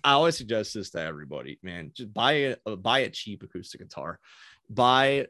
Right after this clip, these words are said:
a cheap acoustic, learn some of the basic stuff, and just fuck around with it and come up with melodies, come up with, you know, I mean, it, dude, I'm telling you, you don't even have to learn anything crazy.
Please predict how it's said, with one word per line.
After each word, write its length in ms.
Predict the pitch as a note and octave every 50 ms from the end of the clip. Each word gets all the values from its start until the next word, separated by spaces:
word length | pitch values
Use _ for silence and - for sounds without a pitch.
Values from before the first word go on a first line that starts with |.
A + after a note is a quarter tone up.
| -
a 60 | A2+ G#2+
cheap 280 | - - B2+ C3 C3
acoustic, 680 | D#3 C#3 - - B2+ A#2 - - A#2+ A#2 A#2+ - - _ - - - _ _ -
learn 500 | G#2 G#2+ A2 A#2 B2 B2 B2 B2+ B2 - -
some 240 | - - B2 A#2
of 60 | A#2 G#2+
the 80 | G2+
basic 460 | F#2 G2 D#2+ G2 - - - A2+ -
stuff, 480 | - - - G2 G#2+ A#2+ - - - - _ _ _ _ _ _ _ _ -
and 100 | A#2 G#2
just 180 | G2 - -
fuck 460 | - - - - - - G2+ G2+ - -
around 300 | F#2+ F#2 F2 E2+ F2 E2+
with 160 | E2 - -
it 160 | F2 E2+ - _ _
and 400 | - F#2 F2+ F#2 F2+ F2 F2 - -
come 180 | - - G#2+
up 180 | G#2+ G#2+ - -
with 200 | - G2+ F2+ -
melodies, 520 | G2 F#2 F2+ F2+ F2 D#2 C2 C2 D2 -
come 200 | - - G#2 G2
up 180 | F#2 F2 - -
with, 240 | F#2 F#2 F#2 - - _ - _ _ _ _ _ _ _ _ _ _ _
you 80 | - -
know, 300 | G2 F#2+ F#2+ F2+ F2+ D#2+ - - B2
I 100 | A#2 A#2
mean, 220 | C3+ B2+ B2+ B2+ -
it, 380 | - C#3 C#3 C3 C3 C3+ B2 A2
dude, 180 | - C#3+ B2+ A#2
I'm 180 | B2 C3 C#3
telling 280 | - - C3+ C3+ C3+ C3+
you, 60 | B2+
you 60 | G#2
don't 200 | G2+ A2+ A2 A2
even 180 | A2 G#2 G2+ G2+
have 240 | A2 G#2 G2 G2 -
to 160 | - F#2+ E2+ - -
learn 560 | F#2 F#2 F#2+ F#2+ F#2+ F#2+ F#2 F#2 F2+ F2 F#2+ _ _ _ _ _ _ _ _ _ _ _ _ _ _ _ _ _ _ -
anything 400 | B2 B2 A#2+ G#2+ - A#2 G#2+ G2
crazy. 520 | - A2 G#2 F#2+ F2+ D#2+ D#2+ D2 D#2 -